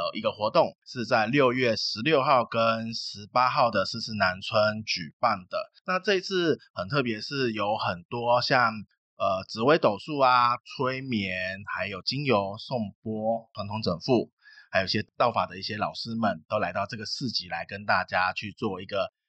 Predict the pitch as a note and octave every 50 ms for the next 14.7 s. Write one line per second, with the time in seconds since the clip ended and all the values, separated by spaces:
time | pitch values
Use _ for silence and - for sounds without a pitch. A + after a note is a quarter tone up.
0 | _ _ - G#2+ D#2+ - - _ - D#3 B2 G2+ G2+ F#2 - - - - - _
1 | F2 A2 G#2+ F2+ D2+ - _ _ _ _ _ - - _ _ - B2 C3 - B3+
2 | A3+ C#3+ A#2 A2+ A2+ - _ _ _ - - C3 D3 E3 D#3 D3 C#3+ C3 C3+ -
3 | _ _ - D#3 E3 E3+ F3 - - - E3 D#3+ E3+ E3+ E3+ _ - D3 C#3+ D#3
4 | D#3+ D3+ - C#3 B2 A#2 - C3+ C3+ B2+ B2+ D3 C#3+ B2+ A2 G2 - B2 A#2+ A2+
5 | A2+ - - B2+ A2+ G#2 G2 G2 - - A#2+ A#2 C3 A2+ G2 - A#2 A#2 A2+ B2+
6 | A#2+ A2+ B2+ C3 B2 A2+ G#2+ G2 F#2+ F#2+ - - C3+ A#2 G#2+ - B2 G#2+ G2+ -
7 | G2 F#2 F#2 F#2 F#2 G2+ G2+ G#2+ C3 - - - C3 A#2 G#2 F#2+ - - B2+ B2
8 | G#2+ F#2 - - - _ _ - C#3 C3+ C3+ - D3 A#2+ - A#2+ A#2 A#2 B2+ A#2
9 | G#2+ G#2 F#2 F2 - A2 B2 A#2 A2 - G#2+ G2+ G2 F#2+ F#2 F2 E2+ - _ _
10 | _ _ - C#3 A#2 A2 G#2 G2+ F#2+ F#2 F#2+ G2 G2 - B2+ A#2+ A2+ G#2+ F#2+ F2
11 | E2+ G#2 B2 A#2+ A2+ G#2+ G#2 F#2+ - _ _ _ _ _ _ _ - - G2+ F#2+
12 | F#2+ - B2+ C3 C3+ C#3 A#2+ B2 - A#2+ A2 G#2 G#2 G2+ G2+ G#2 - - - -
13 | - - C3+ B2 C#3+ D3+ - - A#2 G#2+ - B2+ C3 C3 A#2 F#2 - - C#3+ A#2+
14 | G#2 G2+ F#2 G2+ - - B2 A2 G2+ - G2+ F#2+ F#2 G2